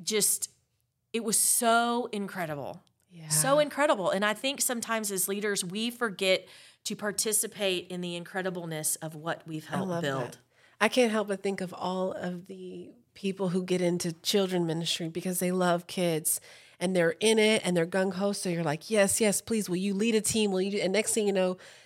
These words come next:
Speaker 2: they've administered themselves right out of it.
Speaker 1: Yes.
Speaker 2: Right? I mean, I think teachers and principals would say the same. I got into education 'cause I love kids. And now I never, I don't see a kid ever.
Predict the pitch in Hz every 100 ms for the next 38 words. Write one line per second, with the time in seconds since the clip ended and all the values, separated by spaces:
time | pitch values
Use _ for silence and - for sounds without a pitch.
0 | _ 214 190 175 190 226 277 269 240 -
1 | 220 196 202 190 - 180 170 170 165 175
2 | 165 151 123 104 - _ _ - 185 277
3 | 349 190 180 240 247 233 285 254 - 285
4 | 277 254 226 208 240 240 240 214 196 -
5 | 196 185 226 214 214 196 240 277 294 233
6 | 220 214 226 220 220 214 190 196 202 196
7 | - - 269 247 190 - - - - -
8 | _ _ 214 220 240 247 214 202 - 214
9 | 233 226 240 254 233 240 240 226 254 247
10 | 262 226 185